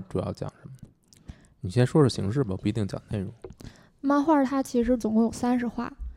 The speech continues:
Speaker 2: 然后它就是每一话其实有一个重点的小故事，
Speaker 1: 嗯。
Speaker 2: 或者是两话加起来有一个重点的小故事，然后整个就贯穿的是有一个画家，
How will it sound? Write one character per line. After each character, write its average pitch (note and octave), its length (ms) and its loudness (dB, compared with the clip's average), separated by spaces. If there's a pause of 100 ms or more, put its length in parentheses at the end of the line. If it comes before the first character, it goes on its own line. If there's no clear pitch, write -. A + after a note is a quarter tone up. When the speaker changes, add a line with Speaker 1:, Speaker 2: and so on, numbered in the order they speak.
(180)
Speaker 2:
然 A#3+ 120 0
后 B3+ 160 4
它 C4+ 360 -4
就 A#3+ 180 2
是 A3+ 140 2
每 G#3+ 220 6
一 G#3 120 6
话 A#3 420 0 (260)
其 A#3+ 180 0
实 A#3+ 140 4
有 A3 140 4
一 A3+ 60 0
个 A3+ 140 4
重 B3 180 2
点 A3 180 2
的 A3+ 80 -2
小 A3+ 280 -8
故 A#3 160 0
事， - 160 -6
Speaker 1:
嗯。 D4+ 80 -14 (140)
Speaker 2:
或 C4 120 4
者 A#3 80 4
是 A3+ 120 0
两 A#3 180 0
话 A#3 180 0
加 C4 180 0
起 - 140 -6
来 G#3+ 120 0
有 A3+ 100 2
一 A3 80 2
个 A3+ 80 -2
重 A3+ 180 4
点 A3 140 2
的 B3+ 80 -10
小 C4 200 -6
故 B3+ 180 -2
事， D4+ 280 -8
然 A#3+ 140 2
后 B3 180 8
整 A#3+ 300 -4
个 A#3+ 180 2
就 A#3 200 4
贯 A#3+ 280 4
穿 A#3+ 240 0
的 A3 140 4
是 A#3 340 -2 (680)
有 A3 160 6
一 G#3+ 80 6
个 A3+ 260 4
画 A3+ 260 -4
家， C#4 300 -10